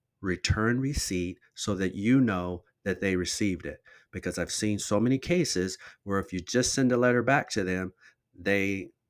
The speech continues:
it ha-, it just so happens to get lost.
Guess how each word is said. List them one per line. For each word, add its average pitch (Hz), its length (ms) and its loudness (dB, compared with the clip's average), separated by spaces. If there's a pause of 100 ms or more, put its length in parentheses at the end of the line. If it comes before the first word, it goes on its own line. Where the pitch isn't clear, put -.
(140)
it 90 120 -10
ha-, - 260 -8
it 90 200 -8
just - 340 -10
so 92 160 -2
happens 92 480 0
to 92 80 -6
get 87 240 -4
lost. - 480 -6